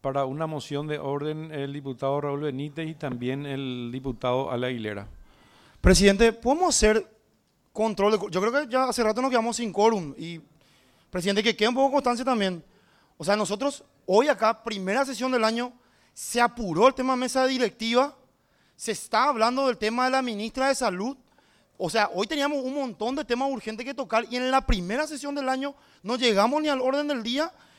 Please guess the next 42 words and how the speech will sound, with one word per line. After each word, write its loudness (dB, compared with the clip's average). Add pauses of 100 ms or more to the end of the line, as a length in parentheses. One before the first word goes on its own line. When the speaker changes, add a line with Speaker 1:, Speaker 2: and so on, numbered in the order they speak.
(100)
Speaker 2:
y 0
el 6
oficialismo 4
está 6
dejando 0
sin -6
quórum, 2
presidente. -4
Entonces, -6 (420)
que -6
se -4
haga 0
un -2
control -4
un -4
poco 0 (380)
de, 6
de -6
cuál 2
es -2
la 2
situación -4
ahora 0
mismo, -6
pero -2
realmente -2
el 0
mensaje -2
que -10
le 0
estamos -2
dan-, -4
dando 2
a 0
la 0
ciudadanía -4
en -10
la -4
primera -4
sesión -6
del -2
año 0